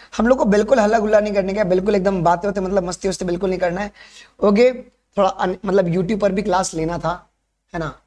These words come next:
उसके लिए हम लोगों ने YouTube पर लिया, वरना तो अपना पोल बेस्ड चलता ही है Unacademy पर। कितने, कितने बजे भैया? मैं एक बार तुम लोग को शेड्यूल बता देता हूँ। सेवन ए एम, टेन ए एम, सिक्स पी एम और एट पी एम, ठीक है?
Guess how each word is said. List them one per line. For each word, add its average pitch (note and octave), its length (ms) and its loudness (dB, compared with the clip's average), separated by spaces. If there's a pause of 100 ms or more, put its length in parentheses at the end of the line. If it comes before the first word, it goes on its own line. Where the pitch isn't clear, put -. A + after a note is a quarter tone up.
(240)
उसके E3+ 220 -2
लिए F#3 100 2
हम F3 100 -2
लोगों F3 140 0
ने F3+ 120 -2
YouTube D3+ 260 -2
पर F3 120 0
लिया, D3 220 0
वरना E3 240 0
तो F3 120 -2
अपना F#3 160 -6
पोल F3 280 -2
बेस्ड F#3 300 0 (180)
चलता D#3 260 0
ही F3+ 100 0
है D#3 120 2
Unacademy C#3+ 440 -4
पर। D3 100 -4
कितने, G3 300 -4
कितने G3+ 220 0
बजे F#3 180 2
भैया? F3+ 280 2 (600)
मैं E3+ 100 4
एक E3 60 2
बार F3+ 100 4
तुम F#3 140 -4
लोग F3+ 100 0
को G3 100 2
शेड्यूल F3 360 2
बता E3 240 2
देता E3 200 -2
हूँ। G#3 200 -4 (1500)
सेवन F#3+ 420 2
ए G3 200 -2
एम, A3 180 0 (840)
टेन F#3 240 2 (100)
ए F3 100 2
एम, A3 260 0 (380)
सिक्स - 420 -6
पी G3 220 0
एम A3+ 260 0 (560)
और A3+ 180 4 (140)
एट E3+ 200 0 (100)
पी C3+ 160 -4
एम, C3 160 -2
ठीक A#3 200 -2
है? F3 180 0